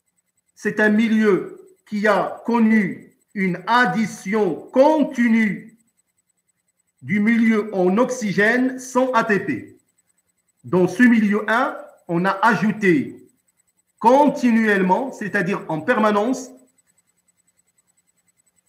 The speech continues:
de l'oxygène, mais on n'a pas mis d'A T P. Alors, dans le milieu deux, absence d'A T P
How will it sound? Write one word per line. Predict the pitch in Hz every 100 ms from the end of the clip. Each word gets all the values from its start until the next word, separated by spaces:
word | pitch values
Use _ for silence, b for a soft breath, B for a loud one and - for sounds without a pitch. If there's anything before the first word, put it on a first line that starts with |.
| _
de | 123 220 202 165 147
l'oxygène, | 208 262 - 220 185 208 254 262 -
mais | 156 175 262 269
on | 208 196
n'a | 196 190
pas | - 277 285
mis | 233 262 262 -
d'A | 214
T | 208 180
P. | - 107 - _ _ _ _ _ _ _ _ _ _ _ _ -
Alors, | 202 156
dans | 294 320
le | 285
milieu | 247 233 269
deux, | 175 214 139 - - - _ _ _ _ _ _ _ _ _ _ _ _ _ _ _ _ _ _ _ _ _ _ _ _ _ _ _ _ _ -
absence | 247 254 - 254 247 220 202 -
d'A | 160
T | 196 208
P | 208 262 302